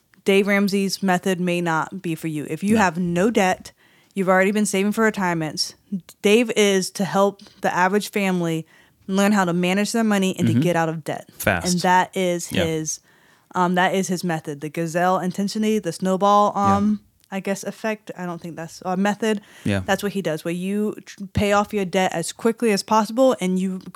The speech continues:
Speaker 1: build that emergency fund as quickly
Speaker 2: Right.
Speaker 1: as possible because Murphy will happen. And just, we mentioned it the, in another podcast, we had to replace an A C unit, we had car repairs, we saved for Japan, and we got to go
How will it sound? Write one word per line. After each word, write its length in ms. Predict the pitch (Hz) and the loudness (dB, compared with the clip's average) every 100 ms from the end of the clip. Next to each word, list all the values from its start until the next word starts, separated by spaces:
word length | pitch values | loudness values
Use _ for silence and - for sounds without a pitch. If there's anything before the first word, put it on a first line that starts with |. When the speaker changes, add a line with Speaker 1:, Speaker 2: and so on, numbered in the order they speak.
| - | -4
Speaker 1:
build 220 | 190 185 | 0 2
that 160 | 180 180 | 2 0
emergency 500 | 170 175 170 - 165 | -2 -6 -6 -10 -10
fund 300 | - 147 147 | -8 -8 -6
as 180 | 165 - | -8 -4
quickly 300 | 208 208 180 | -2 -2 -2
Speaker 2:
Right. 40 | |
Speaker 1:
as 60 | 170 | -4
possible 460 | - 185 - 247 | -2 -4 0 -2
because 260 | 214 185 175 | 0 -6 -6
Murphy 360 | 175 175 175 170 | -6 -6 -6 -8
will 240 | 175 202 | -6 -6
happen. 460 | 220 269 320 339 359 _ _ _ _ _ _ _ | -6 -6 -6 -6 -8 _ _ _ _ _ _ _
And 240 | 202 202 - | -2 -2 -4
just, 380 | 185 220 220 226 | -2 -2 -2 -8
we 240 | 196 214 | -6 -2
mentioned 480 | 214 202 214 214 220 | -2 -2 -4 -2 -2
it 120 | 214 | -2
the, 260 | 202 220 214 | -2 -4 -2
in 120 | 208 | 0
another 260 | 214 233 262 | 2 2 2
podcast, 500 | 208 180 - 160 160 | 0 -2 -2 -6 -4
we 60 | |
had 80 | 185 | -6
to 80 | 170 | -6
replace 400 | 170 185 170 170 - - - - | -6 -4 -6 -8 -16 -20 -20 -14
an 160 | 151 - | -14 -6
A 160 | 190 208 | -4 -2
C 380 | - - 240 240 | -4 -4 -2 0
unit, 420 | 254 254 254 240 | 2 2 0 0
we 60 | 185 | -4
had 220 | 147 - | -6 -6
car 180 | - 233 | -4 -2
repairs, 540 | 233 226 233 233 240 | -2 -2 0 0 -2
we 300 | 196 170 165 - | -4 -8 -8 -12
saved 340 | - - 180 160 | -8 -6 -6 -8
for 140 | 165 | -14
Japan, 520 | 151 160 220 226 240 | -14 -8 -4 0 0
and 100 | 226 | 0
we 60 | 196 | -2
got 200 | 185 - | -4 -6
to 220 | 175 175 - | -8 -8 -8
go 220 | 185 185 | -6 -4